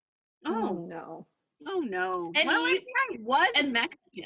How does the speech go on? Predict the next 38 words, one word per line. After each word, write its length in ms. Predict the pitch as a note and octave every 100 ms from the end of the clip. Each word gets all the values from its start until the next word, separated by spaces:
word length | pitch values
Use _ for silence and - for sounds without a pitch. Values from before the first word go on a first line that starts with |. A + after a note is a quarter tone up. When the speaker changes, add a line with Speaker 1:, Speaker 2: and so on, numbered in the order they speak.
| C4
Speaker 3:
let 240 | A4+ B4
me 160 | D#4 D4+
just 260 | C4+ A#3+
say, 220 | - E3 C3+
Carmen 380 | - C#4 F4+
has 200 | F4+ C#4+
been 280 | A3 G#3+ G3+
upset 420 | F#3 F3 - A3+ A3+
with 220 | B3 B3
me 380 | A#3+ A3+ A3 - -
forever 600 | F#3+ F3+ F#3 F3+ E3 D#3+
because 320 | E3+ F3 G3 F#3
I 160 | F3+ A3
draw 220 | A#3+ A3
pictures 500 | - G#3 G3+ F#3 F#3
where 100 | F#3
she's 240 | F#3+ A#3
this 160 | B3+ B3+
tall, 340 | - G#3 G#3
skinny 400 | G#3+ - G#3 G3
little 180 | F#3 F#3+
Speaker 2:
<laughs> 60 | E4
Speaker 3:
stick 200 | F#3+ F#3+
figure 280 | G#3+ G3+ G#3
and 140 | G#3 G#3
I'm 160 | F3+ F#3+
a 80 | F#3+
short 480 | - F#3+ F#3+ G#3
little 180 | A#3 B3
stick 300 | B3+ - C4+
figure. 300 | - D4+ F4+ G#4+ A4 -
And 160 | F4
she 300 | - F#4 E4+
has 320 | D#4+ D#4+ D#4 B3
drawn 360 | C#4+ D#4 D#4+
this 400 | A3+ F3 G3+ - -
next 560 | A#3+ B3 - - - -
to 400 | C4+ A3 G3+ A3+